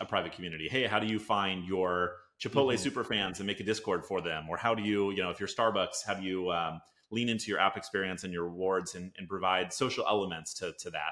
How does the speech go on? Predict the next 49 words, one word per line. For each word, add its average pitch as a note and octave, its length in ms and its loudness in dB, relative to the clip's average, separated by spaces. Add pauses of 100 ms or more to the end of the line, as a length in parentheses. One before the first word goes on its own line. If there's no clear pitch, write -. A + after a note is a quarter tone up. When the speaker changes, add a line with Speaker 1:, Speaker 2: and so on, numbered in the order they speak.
Speaker 1:
I, G#2 40 -4 (100)
you A2 80 -2
know, F#2+ 100 -4
maybe G#2 300 0
with F#2+ 240 0
Web F2+ 140 0 (100)
three, F2+ 380 -4 (260)
we'll G2 140 2
see F#2+ 180 0
more F2+ 240 0
brands, E2+ 560 -4
um, D#2+ 260 -4 (120)
embracing F2 460 -4
that D#2+ 120 -4
sense F2+ 220 -10
of - 100 -20
community E2 400 -8
and D#2 100 -10
finding D#2 240 -6
ways D#2 260 -6
to E2+ 120 -10
reward D#2 400 -8
their C#2+ 140 -8
super, D2+ 480 -8 (100)
super - 240 -18
customers. - 400 -14
Speaker 2:
Absolutely. A#2+ 720 0 (120)
And B2+ 140 2
if B2 140 0
you A#2+ 60 -2
put B2 420 6
gamification A#2 760 0
in A2 120 0
that, A2+ 280 4
as G#2+ 240 2
many G#2 220 0
brands G2+ 320 0
are A2 80 2
already G2+ 240 2
doing G#2+ 180 0
with G#2+ 120 0
their G2 140 2
apps, B2 460 4
uh, C#3+ 120 8
then G#2 280 2
you G#2 80 4
have F#2+ 100 2
a F#2 60 0
killer G2+ 500 2